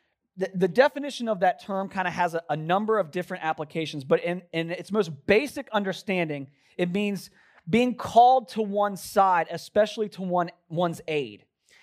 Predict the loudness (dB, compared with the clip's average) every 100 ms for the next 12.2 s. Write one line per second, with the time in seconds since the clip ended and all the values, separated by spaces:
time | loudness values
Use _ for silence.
0 | _ 0 4 4 2 2 2 4 0 -6
1 | -2 2 2 2 -2 _ _ 6 8 8
2 | 8 4 2 -4 _ _ _ -4 -2 0
3 | -4 -2 -2 -2 -4 0 0 0 -4 -2
4 | -2 -4 -12 -18 -18 -20 _ _ _ 0
5 | 0 0 0 0 2 -2 -4 -6 -6 _
6 | _ _ _ _ _ -4 -4 0 -2 -2
7 | 0 0 0 -8 -8 -12 _ _ _ _
8 | _ _ -10 0 2 4 2 -2 -12 _
9 | -4 0 0 0 -4 0 0 0 -2 -4
10 | -4 -2 -2 -2 -4 -2 0 -2 -4 -8
11 | -8 -4 2 2 0 -6 -4 -4 -2 2
12 | 2